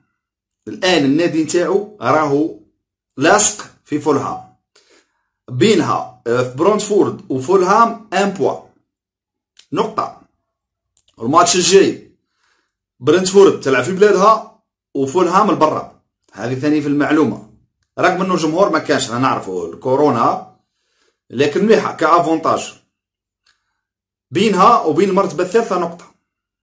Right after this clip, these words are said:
يعني ها في الكورس تاع السباق مازال امل. مام حتى المرتبه الثانيه بينها سبع نقاط، لو يتعثر صاحب المرتبه الثانيه، آه، ويس بر-، بر-، ب-، آل-، بريتش البيون ولا واش اسمه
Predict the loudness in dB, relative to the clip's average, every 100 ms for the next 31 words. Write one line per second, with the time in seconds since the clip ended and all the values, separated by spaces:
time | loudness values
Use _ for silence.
0 | _ -6 -2 0 -2 -2 4 4 4 0
1 | 0 0 -2 -4 -6 0 0 0 0 -2
2 | 0 0 0 0 0 0 2 0 -2 0
3 | 2 4 2 0 -2 0 0 -2 -2 -2
4 | -2 -8 _ _ _ _ _ _ _ _
5 | _ -2 -2 2 0 2 0 0 -2 -4
6 | -2 -2 -2 -8 -4 -4 -4 -6 -10 -14
7 | -16 -20 -20 _ _ _ _ _ _ _
8 | -6 -2 0 0 0 -2 -2 0 0 0
9 | -2 -2 -2 -2 -6 0 2 2 0 0
10 | 0 0 -2 -4 -2 0 0 0 -4 -6
11 | -6 -6 -6 -8 -18